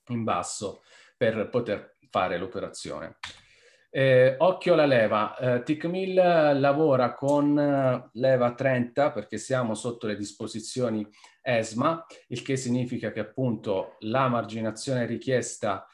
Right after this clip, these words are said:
è un po' più alta rispetto a quello che, eh, eravamo stati abituati negli anni passati, però questa è una tabella che riassume un po' quello che è il rischio che si corre andando ad operare con leve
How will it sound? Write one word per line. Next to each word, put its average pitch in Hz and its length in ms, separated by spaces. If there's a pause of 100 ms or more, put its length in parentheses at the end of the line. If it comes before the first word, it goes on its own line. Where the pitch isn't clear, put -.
(180)
è 127 420
un 123 200
po' 127 220
più 127 180
alta 117 320
rispetto 101 1080
a 101 200
quello 113 300
che, 101 360
eh, 92 480
eravamo 110 400
stati 113 300
abituati 113 540
negli 98 220
anni 101 400 (280)
passati, 120 640 (240)
però 156 160
questa 151 240
è 120 40
una 123 100
tabella 139 380
che 117 100
riassume 123 380
un 120 100
po' 131 180
quello 123 240
che 123 140
è 117 40
il 117 60
rischio 131 480
che 110 120
si 127 200
corre 110 320
andando 113 280
ad 101 80
operare 101 500
con 101 180
leve 98 520